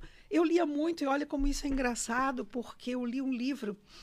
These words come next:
é, falando de, das biografias dos grandes escritores.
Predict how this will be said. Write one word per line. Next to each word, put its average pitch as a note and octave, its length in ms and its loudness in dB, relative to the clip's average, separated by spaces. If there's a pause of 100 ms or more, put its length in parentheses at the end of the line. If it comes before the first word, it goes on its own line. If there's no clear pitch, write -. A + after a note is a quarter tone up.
(280)
é, A#3+ 280 2
falando B3 380 2
de, A3 120 0
das G3+ 460 -4
biografias C4+ 720 -2
dos B3+ 240 -4
grandes B3 760 0
escritores. A#3+ 920 -4